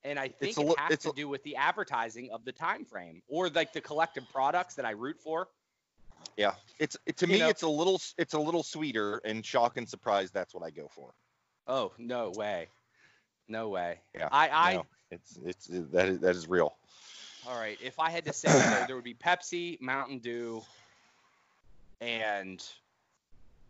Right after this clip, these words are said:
Speaker 1: I'm trying to think what their other side products are. Sierra Mist is Pepsi, which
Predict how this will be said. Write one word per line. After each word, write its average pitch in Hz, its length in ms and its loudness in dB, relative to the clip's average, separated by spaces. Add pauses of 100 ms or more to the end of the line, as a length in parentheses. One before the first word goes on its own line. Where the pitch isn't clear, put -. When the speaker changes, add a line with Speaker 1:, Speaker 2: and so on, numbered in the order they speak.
(140)
Speaker 1:
I'm - 60 -20
trying 165 220 -2
to - 40 -14
think 117 180 -6
what 107 140 -6
their 101 160 -2
other 98 440 -4
side 131 360 2
products 76 460 -4
are. 65 240 -6 (280)
Sierra 147 420 4
Mist 123 440 -4
is 95 200 -12
Pepsi, 92 560 -10
which 117 200 -6